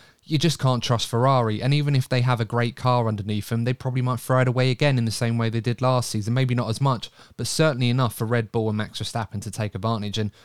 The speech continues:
with Mercedes, yes, Sir Lewis Hamilton obviously was driving really well towards the end of last season.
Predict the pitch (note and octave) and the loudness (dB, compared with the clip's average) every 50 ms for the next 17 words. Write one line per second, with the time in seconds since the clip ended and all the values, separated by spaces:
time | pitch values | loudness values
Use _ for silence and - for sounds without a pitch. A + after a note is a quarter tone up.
0 | _ _ _ C3 C3 A2 A#2+ A2+ - - C3 B2+ A2+ A2+ A2 G2+ - B2 B2+ B2 | _ _ _ -4 -2 -2 -2 -2 -2 -2 -2 -2 -2 -2 -4 -2 0 0 0 0
1 | - - - - - _ _ _ _ _ _ - - - B2 B2+ B2+ B2 A2+ - | 0 -2 -6 -10 -12 _ _ _ _ _ _ -4 -2 0 2 4 4 2 2 0
2 | B2+ A#2+ A#2 A#2 - - A2+ G#2+ A2 G#2+ - - C3 A2 A2 A2 - - A#2 G#2 | -2 -2 -2 -2 -2 -2 -2 -2 -2 -4 -4 -4 -4 -2 -2 -4 -4 -4 -4 -4
3 | G#2 G2+ - - A2+ A2 G2+ G#2+ G2 G#2 G#2+ G2+ G2+ F#2+ A2 G#2+ G#2 G2+ - - | -4 -4 -2 0 0 0 0 -2 -4 -4 -4 -4 -4 -2 -2 -2 -2 -2 -4 -6
4 | G#2+ G#2 G2 G#2 G#2 G2+ G2+ G#2 G#2 G#2 G#2 - - A2 G2+ G2+ G#2 G#2 G2+ | -6 -4 -2 -2 -2 -2 0 0 0 -2 -2 -4 -4 -4 -4 -4 -4 -4 -6